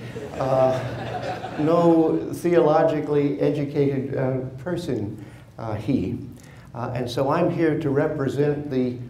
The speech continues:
uh, lay portion as well as the academic portion, uh, of the community, uh, proudly,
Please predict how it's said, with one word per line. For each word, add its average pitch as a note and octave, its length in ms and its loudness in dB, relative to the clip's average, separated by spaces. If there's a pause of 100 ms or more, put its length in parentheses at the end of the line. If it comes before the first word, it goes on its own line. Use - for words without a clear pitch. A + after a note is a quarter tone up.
(120)
uh, A#2 200 -4
lay C#3 600 4 (100)
portion A#2+ 480 2
as G#2 140 -2
well C3+ 240 4
as A#2 120 0
the A#2 140 0
academic B2 640 0
portion, G#2+ 420 -2 (460)
uh, A2+ 60 -6
of A#2 320 -4
the A2+ 120 -6 (120)
community, A2 600 -4 (600)
uh, A#2+ 340 -2 (1160)
proudly, F3 600 4